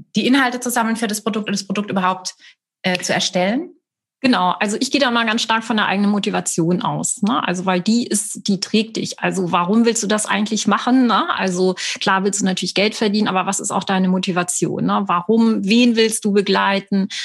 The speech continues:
Speaker 2: Was möchtest du machen? Also da darf man auch ruhig mal so ein bisschen auf sein Bauchgefühl hören oder auch eben merken, wenn man denkt, „Oh, da habe ich jetzt richtig, richtig Bock zu, das möchte ich sofort machen.“ Ja, also da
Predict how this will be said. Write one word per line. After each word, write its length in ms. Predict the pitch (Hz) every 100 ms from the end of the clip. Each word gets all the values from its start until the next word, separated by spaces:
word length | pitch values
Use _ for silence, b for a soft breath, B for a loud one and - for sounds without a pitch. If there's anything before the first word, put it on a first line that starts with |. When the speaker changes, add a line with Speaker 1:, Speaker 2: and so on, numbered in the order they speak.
| B
Speaker 2:
Was 200 | 214 226
möchtest 440 | 226 214 - 196 -
du 60 |
machen? 340 | 202 190 214 202
Also 240 | 190 185
da 160 | 180 196
darf 180 | 202 208
man 140 | 196
auch 120 | -
ruhig 160 | 220 214
mal 140 | 208
so 80 | 196
ein 40 |
bisschen 280 | 202 - 254
auf 180 | 208 220
sein 320 | - 190 190
Bauchgefühl 680 | 185 220 - 233 - 202 202
hören 320 | 208 202 240 254 B B
oder 240 | 220 180
auch 80 | 214
eben 240 | 220 202
merken, 280 | 190 226 226
wenn 80 | 202
man 140 | 196
denkt, 160 | 202 196
„Oh, 180 | - -
da 60 | 262
habe 100 | 247
ich 80 | 247
jetzt 160 | -
richtig, 240 | 247 - 262
richtig 260 | 247 254
Bock 200 | 269 277
zu, 100 | -
das 160 | 220 214
möchte 220 | 233 220
ich 80 | -
sofort 340 | 208 226 226
machen.“ 400 | 190 - 165 170 _
Ja, 140 | 226 311
also 240 | - 202
da 260 | 202 226